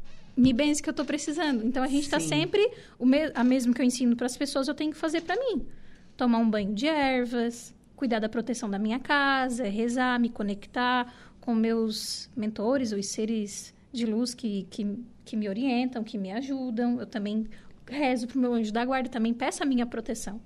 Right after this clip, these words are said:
Speaker 2: Sim, com cer-, acho que toda pessoa deveria rezar pelo seu anjo da guarda.
Speaker 1: Sim.
Speaker 2: É muito importante isso também.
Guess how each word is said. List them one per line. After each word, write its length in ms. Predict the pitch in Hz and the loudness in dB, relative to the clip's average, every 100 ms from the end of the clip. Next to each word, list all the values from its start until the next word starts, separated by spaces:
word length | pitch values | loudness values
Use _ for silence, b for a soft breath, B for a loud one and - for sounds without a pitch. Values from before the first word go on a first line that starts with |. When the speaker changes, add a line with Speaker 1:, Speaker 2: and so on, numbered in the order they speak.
| b b b | b b b
Speaker 2:
Sim, 520 | - - 202 214 254 220 | -12 -4 -2 -2 -4 -2
com 80 | 214 | -2
cer-, 220 | 220 214 | -2 0
acho 220 | 233 240 | -2 -2
que 80 | - | -2
toda 160 | 285 294 | -2 -2
pessoa 240 | 311 277 | -4 -4
deveria 300 | 247 247 254 | -4 -2 0
rezar 240 | 247 247 | 0 0
pelo 160 | - 180 | 0 -2
seu 140 | 175 | 2
anjo 180 | 170 170 | 4 4
da 80 | 165 | 2
guarda. 280 | 170 165 143 | 4 6 6
Speaker 1:
Sim. 300 | 107 127 123 - B B B | 6 4 0 -8 B B B
Speaker 2:
É 80 | |
muito 220 | 147 151 175 | 0 0 0
importante 800 | 180 196 202 220 190 - 160 | 0 0 0 0 0 -4 -6
isso 240 | 156 151 147 | -6 -6 -4
também. 460 | 147 143 135 131 | -2 0 0 -2